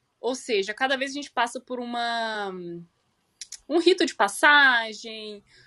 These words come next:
alguma coisa mais desafiadora na nossa vida, tem uma crise, né? E a gente sente visitando esse abismo, a gente volta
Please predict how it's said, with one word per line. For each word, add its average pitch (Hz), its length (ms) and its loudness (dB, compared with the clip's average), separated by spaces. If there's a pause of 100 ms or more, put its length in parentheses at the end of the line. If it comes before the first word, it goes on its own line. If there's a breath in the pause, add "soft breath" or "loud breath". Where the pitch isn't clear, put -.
(160 soft breath)
alguma 233 520 -6
coisa 240 340 -4
mais 220 1300 -10
desafiadora 240 1080 2
na 220 120 -8
nossa 214 280 -12
vida, 240 460 -8
tem 247 180 -10
uma 240 140 -10
crise, 302 480 -4
né? 262 180 -6
E - 20 0
a 269 60 -2
gente 240 240 -14
sente 269 420 -10
visitando 240 520 -2
esse 330 200 -2
abismo, 240 580 2
a 202 80 0
gente 240 300 -6
volta 214 560 2